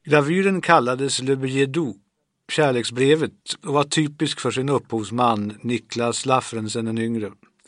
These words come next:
Han var en av de många gustavianska konstnärer som hade gjort lycka och haft framgång i Paris,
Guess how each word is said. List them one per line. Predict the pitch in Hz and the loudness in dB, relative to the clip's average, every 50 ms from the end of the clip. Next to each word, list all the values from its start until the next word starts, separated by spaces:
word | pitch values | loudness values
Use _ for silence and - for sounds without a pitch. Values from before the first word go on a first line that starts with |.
| - - - - - - - - - - - - - _ _ _ | -20 -20 -20 -20 -20 -20 -20 -20 -20 -20 -20 -20 -20 _ _ _
Han | - 156 160 | 2 4 4
var | 165 | 4
en | 170 175 | 4 4
av | 170 160 | 4 4
de | 156 165 | 4 4
många | 175 151 127 127 | 2 2 2 0
gustavianska | 127 131 139 - - 147 143 151 151 131 120 113 110 107 - 120 | 0 0 -2 0 -2 -2 0 0 2 2 0 0 -2 -4 -6 -6
konstnärer | - - 170 131 107 101 - - 117 110 110 113 120 | -4 -2 -2 -2 -2 -4 -6 -6 -6 -4 -4 -4 -4
som | 120 - 131 | -6 -6 -6
hade | 131 135 131 | -6 -4 -4
gjort | 123 107 113 | -4 -4 -4
lycka | 135 143 131 - - _ - - 120 | -4 -4 -4 -4 -6 _ -6 -4 -2
och | 123 123 | 0 2
haft | 123 120 - - | 0 0 -2 -2
framgång | - 165 147 120 110 110 113 113 | 2 2 2 2 2 -2 -4 -6
i | 117 | -4
Paris, | 113 - 123 117 120 120 127 117 - - - - | -2 -2 -2 0 -2 -2 -4 -4 -6 -6 -6 -10